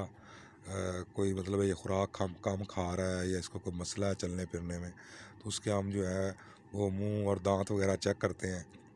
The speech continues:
जब हम इनको पकड़ते हैं तसल्ली के साथ उसका मेडिकल चेकअप किया जाता है कि इसको कोई मसला तो नहीं है। अगर खुदा न खास्ता किसी जानवर को कोई फीवर या बुखार है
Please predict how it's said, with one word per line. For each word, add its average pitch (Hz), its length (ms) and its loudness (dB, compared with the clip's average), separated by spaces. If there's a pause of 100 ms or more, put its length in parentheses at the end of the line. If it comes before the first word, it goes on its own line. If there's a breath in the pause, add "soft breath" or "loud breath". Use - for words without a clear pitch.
(100)
जब 95 160 0
हम 95 140 0
इनको 95 200 -2
पकड़ते 92 400 -2
हैं 101 200 2
तसल्ली 104 520 -2
के 104 100 -2
साथ 101 260 0
उसका 95 360 -4 (520 loud breath)
मेडिकल 107 460 6
चेकअप 120 400 4
किया 107 160 6
जाता 101 220 4
है 107 60 4
कि 104 80 2
इसको 104 220 -2
कोई 104 140 0
मसला 101 360 -2
तो 104 100 0
नहीं 101 200 -2
है। 95 100 -6 (480 loud breath)
अगर 113 120 2
खुदा 107 320 4
न 113 100 2
खास्ता 107 280 2
किसी 101 220 -2
जानवर 101 420 2
को 101 120 -4
कोई 87 280 -2 (340)
फीवर 101 520 0
या 95 80 0
बुखार 98 520 0
है 95 160 0